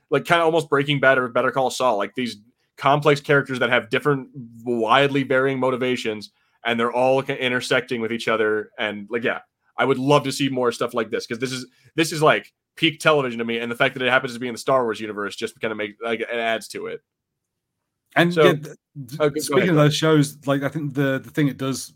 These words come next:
Speaker 2: well, like those shows do, is it makes everyone kinda sympathetic. I don't think there's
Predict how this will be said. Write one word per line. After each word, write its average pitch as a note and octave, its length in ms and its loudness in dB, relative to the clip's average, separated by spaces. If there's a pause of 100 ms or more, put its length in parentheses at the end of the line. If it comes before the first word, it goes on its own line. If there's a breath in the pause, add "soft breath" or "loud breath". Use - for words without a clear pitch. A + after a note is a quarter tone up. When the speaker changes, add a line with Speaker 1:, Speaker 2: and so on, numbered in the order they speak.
Speaker 2:
well, B2 200 -4
like A#2+ 140 -6
those A2+ 140 -10
shows C3 240 -6
do, B2 80 -6
is B2 100 -10
it B2 140 -10
makes E3 260 -4
everyone F3 500 -6
kinda B2+ 220 -8
sympathetic. B2+ 600 -10
I G#2 60 -8
don't E3+ 160 -6
think F#3+ 120 -10
there's D#3+ 260 -4